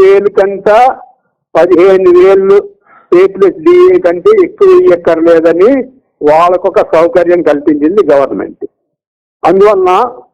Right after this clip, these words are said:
ఫిఫ్టీన్, ట్వెల్వ్ పర్సెంట్ of fifteen thousand is equal to one thousand eight hundred. అంచేత ఇతను ఇరవై నాలుగు వేలు కట్ చేయించుకుంటే ప్రావిడెంట్ ఫండ్, ఉమ్, ప్రావిడెంట్ ఫండ్ కింద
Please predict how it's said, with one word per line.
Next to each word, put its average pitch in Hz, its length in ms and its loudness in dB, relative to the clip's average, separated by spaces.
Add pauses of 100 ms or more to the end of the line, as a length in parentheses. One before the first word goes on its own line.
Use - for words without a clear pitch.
ఫిఫ్టీన్, 233 480 0 (640)
ట్వెల్వ్ 202 340 0
పర్సెంట్ 220 440 -2 (100)
of 220 100 0 (100)
fifteen 214 460 0
thousand 196 380 2
is 180 120 -6
equal 196 300 0
to 196 140 0
one 170 200 -6
thousand 185 260 0 (100)
eight 143 180 -2
hundred. 113 280 -6 (880)
అంచేత 185 360 0 (240)
ఇతను 233 400 0 (260)
ఇరవై 190 260 2 (140)
నాలుగు 190 340 0
వేలు 185 280 0
కట్ - 240 -4
చేయించుకుంటే 165 580 0 (760)
ప్రావిడెంట్ 175 480 0
ఫండ్, 165 240 -2 (380)
ఉమ్, 135 200 0 (580)
ప్రావిడెంట్ 180 540 0
ఫండ్ 165 280 -2
కింద 120 220 -2